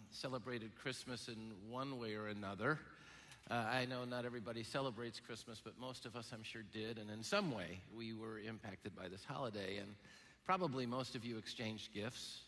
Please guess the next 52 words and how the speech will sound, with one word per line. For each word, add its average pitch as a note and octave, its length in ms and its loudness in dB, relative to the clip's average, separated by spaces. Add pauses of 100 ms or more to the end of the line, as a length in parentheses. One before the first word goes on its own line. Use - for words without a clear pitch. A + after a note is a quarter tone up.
you A#2 140 0
know, A2+ 260 -2
with G#2+ 140 -2
some G#2+ 240 -6
people G2+ 340 -4
and G2 100 -4
all F#2 200 -4
that. F#2 260 -4
Well, G2+ 160 -4
we B2 100 -2
did G#2 160 -4
the G2 60 -4
same F#2 300 -6
thing, F2+ 180 -6
and F2 100 -8 (600)
in B2+ 160 4
our D#3 160 8
home, B2+ 340 4 (560)
uh, A#2 280 4 (160)
since C3+ 260 -4
we C3+ 80 2
have A#2 160 2
grandkids A#2 680 0
and A2+ 380 -4
kind A#2 220 -4
of G#2+ 80 -2 (180)
young A#2 220 -2
adult B2+ 400 -2
children A#2 480 -2
and A2 160 -4
that A2 120 -4
kind A2 200 -2
of G#2 80 -6
deal, A2+ 420 -2
um, A2+ 360 -2 (440)
video F3+ 240 2
games G#2+ 320 0
are G2 80 -2
pretty F#2+ 240 -6
big, G2+ 320 -4
and G#2+ 320 -4
so A2+ 560 -4 (100)
there A2+ 180 -2
was A2 200 -4
a G#2+ 80 -2
new A#2 100 -2
video C#3 460 4
game F#2+ 440 -2
that G2+ 160 -6
found A2+ 320 0
its G#2 200 -4
way G#2+ 500 0